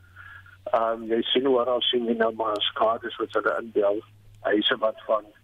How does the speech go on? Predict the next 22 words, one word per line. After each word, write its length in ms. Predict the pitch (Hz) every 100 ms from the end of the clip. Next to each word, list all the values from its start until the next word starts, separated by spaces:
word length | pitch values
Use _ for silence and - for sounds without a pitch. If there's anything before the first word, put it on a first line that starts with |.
| _ -
diep 340 | - - 320 - - - _ _ _ _ _ _
water 560 | - 104 110 - 123 -
in 160 | 110 113
het 120 | 110 - - -
tot 220 | 113 107 - - -
bo 320 | 107 113 104 - _ _ _
by 100 | 104 101
die 220 | 110 104 98 _ _ _ _ _ _ - _ _ _
platforme. 640 | - - - 113 101 - - _ _ _ _ _ _ _ -
Ehm, 300 | 107 107 104 - _ _ _ _
motters 500 | 113 120 123 110 -
wat 300 | 113 110 107 - - _ - _ _ - _ _ _
toestaan 500 | 123 110 - 123 110
wat 220 | 104 107 - - 113
in 60 | 110
die 180 | 107
laar 340 | 101 101 113 120 -
dele 500 | 101 104 110 110 101
in 80 | 104
die 120 | 101 -
paaie 420 | 110 107 110 104
wat 200 | 101